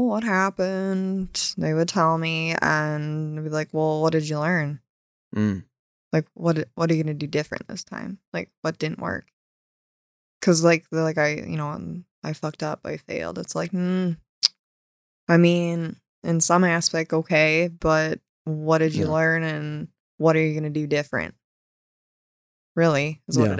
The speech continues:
Speaker 1: it is. I mean, you're alive, right? So that's something.
Speaker 2: Yeah.
Speaker 1: Um, b-, but I would say there's always a thought of, like,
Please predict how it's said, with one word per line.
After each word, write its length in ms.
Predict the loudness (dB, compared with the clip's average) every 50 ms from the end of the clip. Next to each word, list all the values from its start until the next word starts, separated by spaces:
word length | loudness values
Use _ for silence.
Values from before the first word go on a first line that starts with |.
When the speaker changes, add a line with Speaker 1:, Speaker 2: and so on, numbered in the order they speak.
| 2
Speaker 1:
it 200 | 2 2 0 0 0
is. 200 | 0 0 -2 -2 _ _ _ _ _ _ _ _ _ _ _ _ _ _ _ _ _
I 60 | -2
mean, 360 | 0 0 0 -2 -4 -6 -6 -6
you're 240 | -6 -2 0 0
alive, 680 | 0 2 6 8 10 12 12 10 10 6 4 2 0 -6 -12 _ _ _
right? 320 | 4 6 6 8 6 6 4 0 0 0
So 460 | 2 4 6 6 6 6 6 2 -2 -6 _ _
that's 220 | 4 4 6 8
something. 600 | 10 10 10 8 10 8 8 8 6 4 0 -2 -6 _ _ _ _ -2
Speaker 2:
Yeah. 320 | 0 2 2 2 0 0 2
Speaker 1:
Um, 560 | 2 4 6 6 4 4 2 -2 -4 -6 -8 -10 _ _ _ _ _ _ _ _ _ _ _ -2
b-, 220 | 0 0 0 -4 -8 _ -16 -18 -6 _
but 380 | 4 6 6 6 4 2 -2 -6 _ _ _ _ _ _ _ _ _ _ _ _ _ _ _ _ _ _ _ _ _
I 120 | 8 10 10
would 120 | 10 10
say 560 | 8 6 6 6 4 4 2 2 0 0 -2 -4 _ -16 -16 -16 _ _ _ _ _ _ _ _ _
there's 240 | 4 8 8 10 10
always 240 | 10 8 8 8 4
a 80 | 2 2
thought 240 | 4 6 6 6
of, 80 | 4 2
like, 180 | 0 -2 -2